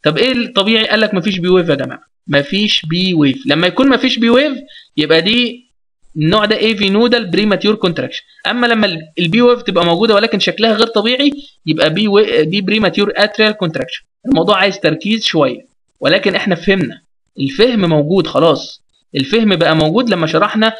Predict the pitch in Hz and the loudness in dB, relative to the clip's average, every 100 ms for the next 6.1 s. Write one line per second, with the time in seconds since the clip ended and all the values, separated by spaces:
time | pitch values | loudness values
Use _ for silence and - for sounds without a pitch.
0 | - _ _ 143 147 214 220 160 160 - | -20 _ _ -2 0 0 0 -2 -4 -6
1 | 135 131 113 113 101 139 190 214 185 196 | -2 -2 -2 -4 -4 -2 -2 -2 -2 0
2 | 202 196 208 180 165 180 254 302 302 - | 2 0 0 0 2 2 0 -2 -6 -20
3 | _ 143 151 147 214 220 165 156 202 202 | _ 0 0 0 -4 -2 -2 0 2 2
4 | 196 - 185 214 214 196 170 151 156 196 | 0 -2 -2 2 2 2 2 2 0 0
5 | 214 196 175 151 139 135 131 135 127 127 | 0 2 0 0 0 0 -2 -2 -2 -4